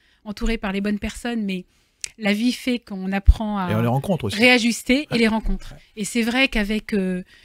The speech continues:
Speaker 1: tout ce chemin-là, j'ai fait de très belles rencontres professionnelles, personnelles, et que ça, ça apporte aussi beaucoup. Parce que malgré le fait d'être entrepreneur et d'être seul, on n'est jamais vraiment seul. Donc il faut savoir bien s'entourer. Et aujourd'hui, j'ai des partenaires avec lesquels, euh,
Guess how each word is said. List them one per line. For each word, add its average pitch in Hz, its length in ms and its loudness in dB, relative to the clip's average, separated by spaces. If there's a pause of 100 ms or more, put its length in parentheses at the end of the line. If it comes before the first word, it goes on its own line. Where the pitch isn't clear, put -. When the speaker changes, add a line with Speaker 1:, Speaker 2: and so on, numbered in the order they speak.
(120)
Speaker 1:
tout 277 120 -4
ce 269 160 0
chemin-là, 233 480 0
j'ai 214 160 -4
fait 220 200 -6
de 180 140 -6
très - 180 -8
belles 262 140 -2
rencontres 240 540 -6 (480)
professionnelles, 226 840 -4
personnelles, 220 680 -4
et 202 100 -6
que 202 200 -4
ça, 240 320 -6
ça 175 540 -8 (380)
apporte 220 400 -4
aussi - 200 -6
beaucoup. 202 320 -8 (180)
Parce 185 120 -10
que 214 100 0
malgré 247 360 2
le 247 60 -2
fait 247 180 -8
d'être 214 260 -10
entrepreneur 220 600 -6
et 185 40 -6
d'être 175 200 -10
seul, 285 300 -2 (220)
on 208 60 -4
n'est 202 120 4
jamais 269 280 2
vraiment 190 300 -4
seul. 175 320 -10 (240)
Donc - 180 -12
il 208 40 -8
faut - 160 -6
savoir 254 340 0
bien 220 160 -4
s'entourer. 226 480 -6 (240)
Et 208 80 -2
aujourd'hui, 233 340 4
j'ai 220 100 2
des 180 120 0
partenaires 226 500 2
avec 180 200 -4
lesquels, 208 380 -4
euh, 170 140 -4